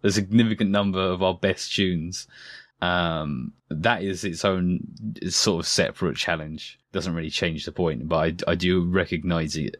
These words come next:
as, as, <laughs> as a significant inconvenience in, in this task. Um, but basically, I don't think, I don't think that we can, we can say much, or other non-Jewish people can say much, or,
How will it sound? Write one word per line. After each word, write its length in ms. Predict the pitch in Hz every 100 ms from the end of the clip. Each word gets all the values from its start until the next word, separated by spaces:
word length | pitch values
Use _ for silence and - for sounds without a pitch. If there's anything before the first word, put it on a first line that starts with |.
| _
as, 500 | 82 82 78 - - _ -
as, 440 | 82 80 - - - - -
<laughs> 380 | - - - -
as 140 | 101 98
a 80 |
significant 600 | 101 110 120 131 127 113
inconvenience 920 | 92 110 107 92 98 87 69 73 - - - - -
in, 260 | - 92 -
in 180 | 87 90
this 220 | 82 82
task. 540 | - 85 80 - - - _
Um, 680 | 87 85 87 82 80 - 87
but 120 | 98 92
basically, 480 | 110 - 98 92 90
I 120 | 92
don't 300 | 104 98 78
think, 420 | 95 87 71 -
I 60 | 92
don't 240 | 90 76
think 240 | 85 76 78
that 80 |
we 320 | 80 85 85 82
can, 420 | 95 80 82 82 - - -
we 140 | 95
can 160 | - 90
say 180 | - 82
much, 500 | 82 85 - - -
or 320 | 80 80 -
other 260 | 87 87 85
non-Jewish 560 | 85 90 85 90 85
people 240 | - 87 85
can 140 | 85
say 160 | 82 85
much, 340 | 87 - -
or, 240 | 87 87